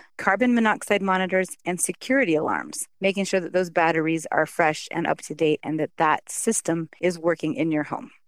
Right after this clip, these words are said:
Then as far as not so immediate would be looking at your foundation walls for cracks, leaks, or signs of moisture. That would be a health and safety item.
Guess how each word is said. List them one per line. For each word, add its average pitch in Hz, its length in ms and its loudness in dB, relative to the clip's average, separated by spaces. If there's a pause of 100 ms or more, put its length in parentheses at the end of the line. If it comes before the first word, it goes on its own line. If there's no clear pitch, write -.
Then 233 320 4
as 208 240 2
far 196 200 2
as 185 220 0 (140)
not 190 340 0
so 208 200 -2 (240)
immediate 220 720 2
would 202 320 -2
be 196 360 0 (220)
looking 254 380 2
at 220 140 2
your 214 100 2
foundation 190 720 0
walls 117 420 -4 (180)
for - 160 0
cracks, 180 600 0
leaks, 175 460 -4 (120)
or 190 140 2
signs 156 320 2
of 147 100 -4
moisture. - 480 -10 (240)
That 214 240 2
would 190 140 -2
be 185 160 -2
a 175 80 2
health 180 280 0
and 165 140 -2
safety - 400 -4
item. - 380 -8